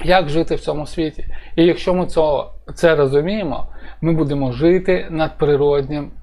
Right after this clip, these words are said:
життям. Ми бути-, будемо жити ресурсами Небесного Царства, яке вже належить нам, якщо ми прийняли Ісуса Христа як свого Спасителя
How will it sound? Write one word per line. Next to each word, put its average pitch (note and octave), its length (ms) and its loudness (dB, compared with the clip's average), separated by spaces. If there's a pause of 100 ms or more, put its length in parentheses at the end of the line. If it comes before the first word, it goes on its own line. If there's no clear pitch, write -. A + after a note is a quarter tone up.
життям. D3 480 2 (360)
Ми E3 100 0
бути-, D#3+ 420 2 (120)
будемо D3+ 500 2
жити E3 340 2
ресурсами E3 720 -2
Небесного D#3 840 -4
Царства, E3 680 0 (300)
яке C3+ 340 2
вже E3 400 2
належить C#3+ 600 -2
нам, D#3 300 2 (340)
якщо D3+ 300 2
ми C#3 140 -2
прийняли D3+ 840 0 (640)
Ісуса E3 460 0
Христа E3+ 440 0
як C3+ 100 0
свого B2 200 0
Спасителя C3 800 -2